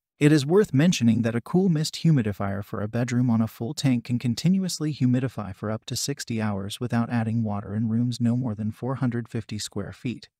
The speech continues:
When you work or sleep, it will accompany you without disturbance. Number three, essential oil available. Add essential oil to the essence box on the top of the room humidifier for the bedroom to infuse the air with your favorite fragrance and relax your mind.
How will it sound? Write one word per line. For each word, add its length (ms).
When 160
you 80
work 260
or 80
sleep, 400
it 120
will 120
accompany 420
you 180
without 300
disturbance. 640
Number 260
three, 420
essential 500
oil 240
available. 640
Add 160
essential 480
oil 240
to 100
the 160
essence 360
box 380
on 100
the 80
top 300
of 80
the 100
room 320
humidifier 640
for 140
the 80
bedroom 440
to 140
infuse 440
the 140
air 200
with 180
your 120
favorite 440
fragrance 520
and 120
relax 460
your 80
mind. 480